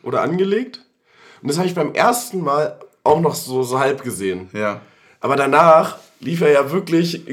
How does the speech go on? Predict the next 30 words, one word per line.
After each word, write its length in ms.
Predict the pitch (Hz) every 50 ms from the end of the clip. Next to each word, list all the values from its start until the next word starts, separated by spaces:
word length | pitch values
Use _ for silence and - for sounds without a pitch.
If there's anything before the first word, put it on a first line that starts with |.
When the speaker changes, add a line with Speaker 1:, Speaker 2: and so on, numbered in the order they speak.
| 139 135
Speaker 1:
quasi 320 | - 160 156 151 165 165 165
klatschend 580 | - - 160 151 185 196 - - 185 185 165
an, 200 | - 156 175 170
Unterarm 420 | 160 190 196 208 160 139 143 156 170
klatschend, 640 | - 180 147 143 143 - - 185 185 170 170 -
äh, 260 | - 165 165 165 165 165
übers 440 | 151 - - 165 156 156 151 151
Feld. 460 | - - 170 170 170 160 165 180 170 - - - - _ _ _ _ _ _ _
Er 100 | _ 135
hat 60 | 147 147
immer 100 | 165 165
angezeigt, 580 | 180 202 185 180 175 160 156 143 151 165 - -
hier, 260 | - - 185 185 175
hier, 220 | 175 180 175 170
hier, 440 | 165 170 185 202 202 202 196 208 202
so, 180 | 175 185 185 165
äh, 440 | 151 147 151 135 131 113 120 131 143
so, 120 | 143 147
ja, 400 | 139 143 160 175 180 170 170 -
zeig 220 | - 180 175 175 -
doch 120 | 165 170
nicht 200 | 165 175 185 175
Hand 300 | 185 220 226 - - -
an, 240 | 139 160 175 180 156
<laughs> 0 |
wenn, 280 | 160 170 170 170 160 160
wenn 140 | 165 165 170
du 60 | 175 165
weiterlaufen 580 | 175 185 - 175 160 151 135 139 135 139 151
lässt. 420 | 147 151 165 214 220 - - -